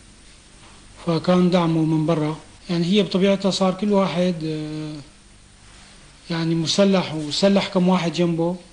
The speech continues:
وله دعم خاص، صار هذا لحاله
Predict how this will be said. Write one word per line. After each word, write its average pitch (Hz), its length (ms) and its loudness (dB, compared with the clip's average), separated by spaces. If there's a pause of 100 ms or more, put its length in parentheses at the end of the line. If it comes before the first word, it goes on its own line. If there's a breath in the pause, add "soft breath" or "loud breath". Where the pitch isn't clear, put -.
(280)
وله 202 260 2
دعم 175 300 0
خاص، 175 460 -4 (680 soft breath)
صار 185 340 0
هذا 180 520 0
لحاله 185 680 2